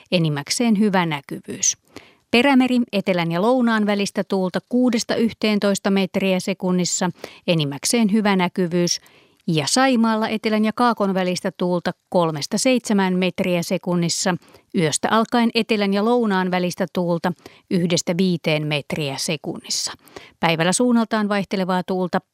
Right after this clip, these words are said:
tänään paikoin vesi- tai ukkoskuuroja ja ukkospuuskia. Odotettavissa keskiviikkoillasta torstai-iltaan Suomenlahti idän puoleista tuulta alle neljätoista metriä sekunnissa.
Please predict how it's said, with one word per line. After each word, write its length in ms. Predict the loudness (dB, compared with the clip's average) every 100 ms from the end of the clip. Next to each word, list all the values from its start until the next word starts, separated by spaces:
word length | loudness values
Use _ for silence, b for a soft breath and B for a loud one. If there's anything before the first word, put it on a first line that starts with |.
| _
tänään 340 | 0 2 0 -2
paikoin 500 | 0 0 0 0 2
vesi- 260 | 2 0 -2
tai 180 | -2 -2
ukkoskuuroja 800 | -2 -2 -4 -4 -2 0 0 -2 -2
ja 160 | 0
ukkospuuskia. 1120 | 0 -4 -6 -4 -4 -6 -10 -8 -8 -8 -12 -16 -20 _ _ _ _ _ _ _ _ _ _ _ _ _ _ b b b b b b b b b b 0
Odotettavissa 760 | 2 2 0 0 0 0 0 0
keskiviikkoillasta 1040 | 0 0 0 -2 0 0 0 0 -2 -2
torstai-iltaan 1160 | 2 2 0 -2 -2 0 -2 -2 0 2 2 0
Suomenlahti 800 | 0 2 2 2 2 0 -2 -4
idän 320 | 0 2 2 2
puoleista 460 | 0 0 0 -4 -4
tuulta 440 | -2 -2 -2 -2
alle 200 | 0 0
neljätoista 640 | 0 0 -2 -2 -2 -2 0
metriä 540 | 0 -2 -2 0 -2
sekunnissa. 800 | -2 -4 -2 -2 0 -2 -2 -2